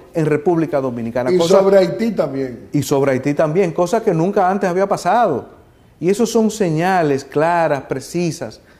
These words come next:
Speaker 1: de que este gobierno está haciendo las cosas correctas.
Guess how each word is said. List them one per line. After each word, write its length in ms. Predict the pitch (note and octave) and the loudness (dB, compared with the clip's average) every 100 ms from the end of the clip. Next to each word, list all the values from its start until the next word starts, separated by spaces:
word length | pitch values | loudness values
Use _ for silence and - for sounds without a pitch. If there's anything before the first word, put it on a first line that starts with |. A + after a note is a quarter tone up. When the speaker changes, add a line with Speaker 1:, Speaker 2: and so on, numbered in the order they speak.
| _ - | _ -4
Speaker 1:
de 180 | C#3+ C#3 | -4 0
que 300 | D#3+ D3+ D3+ | 2 2 0
este 220 | D#3+ F#3+ | -2 0
gobierno 640 | E3 C#3+ C#3+ D#3 C#3+ C3+ C3 - - - | 0 2 2 0 0 -4 -8 -14 -18 -14
está 220 | A#2+ C#3+ | -6 -6
haciendo 260 | C#3 D3+ | -4 -2
las 140 | C#3+ C3+ | -2 -4
cosas 260 | C#3 D3 | -6 -8
correctas. 760 | - B2 A2+ B2 C3 B2+ - | -6 -6 -4 -2 -2 -4 -10